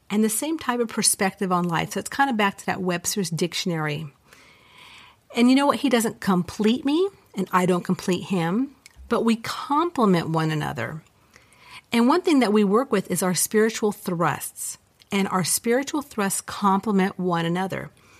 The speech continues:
My spiritual thrust this lifetime is the follow through of my heart's desires.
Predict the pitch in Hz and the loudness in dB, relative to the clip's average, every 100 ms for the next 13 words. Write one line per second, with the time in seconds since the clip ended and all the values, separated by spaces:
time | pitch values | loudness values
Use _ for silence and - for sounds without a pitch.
0 | _ _ 208 202 302 - - 233 208 208 | _ _ 2 4 4 0 0 0 0 -2
1 | - 180 160 - 160 151 156 - 170 170 | -4 -2 -2 -4 -4 -2 -2 -4 -4 -4
2 | 151 147 190 - - _ - - - - | -6 -6 -8 -10 -12 _ -20 -20 -8 -4
3 | 220 - 226 233 233 - 190 190 185 196 | -2 2 2 2 -2 0 0 0 0 -2
4 | 190 175 165 - 180 170 170 160 135 123 | -2 -4 -4 -4 -4 -4 -4 -4 -6 -6
5 | 139 | -10